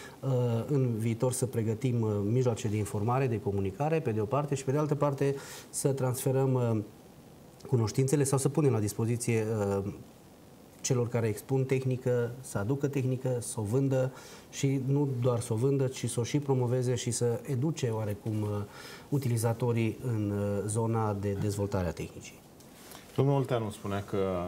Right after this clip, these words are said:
Speaker 2: va veni și anul ăsta negreșit, indiferent de vreme, că e soare, că plouă, va fi prezent, uh, la expoziție, pentru că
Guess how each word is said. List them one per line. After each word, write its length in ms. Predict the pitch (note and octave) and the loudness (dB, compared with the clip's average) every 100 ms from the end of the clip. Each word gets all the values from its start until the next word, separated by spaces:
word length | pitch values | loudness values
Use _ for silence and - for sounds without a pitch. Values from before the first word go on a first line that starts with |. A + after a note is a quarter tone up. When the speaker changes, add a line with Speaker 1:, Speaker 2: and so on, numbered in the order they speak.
| F#2 F#2 | -4 -2
Speaker 2:
va 100 | F#2+ | -2
veni 300 | F2+ F#2+ G2+ | 0 0 -2
și 160 | F#2+ G#2 | -4 -2
anul 160 | F#2+ | -2
ăsta 280 | F2+ - F2 F2 | -2 -4 -4 -2
negreșit, 520 | E2 D#2 - - G#2 - F#2 F#2 | -4 -4 -6 -6 -6 -2 -2 0
indiferent 580 | F#2+ F2+ - E2+ E2+ D#2 | -2 -2 -2 0 0 -2
de 80 | D2+ | -2
vreme, 480 | F#2+ G2+ F#2+ F#2 F2+ - - - - | 0 0 2 0 -2 -8 -18 -20 -8
că 60 | G#2+ | -6
e 80 | |
soare, 460 | F2 - G2+ F#2+ F2+ - | -4 0 0 0 -2 -4
că 60 | E2+ | -6
plouă, 340 | - F#2+ F2+ F2 | 0 0 0 0
va 80 | F2 | -2
fi 340 | E2+ F#2 F2 E2 F#2 - | -4 -4 -4 -4 -6 -4
prezent, 440 | F2 E2 E2+ E2 - | -4 -2 -4 -6 -6
uh, 60 | E2+ D#2 D#2+ | -6 -4 -4
la 280 | D#2+ D2+ C#2 - | -4 -6 -8 -10
expoziție, 600 | F2 - F#2+ F2 - A2 | -12 -6 -6 -6 -4 -4
pentru 380 | - G#2+ - - | -2 -4 -6 -8
că 380 | - A#2 A#2 | -2 -2 0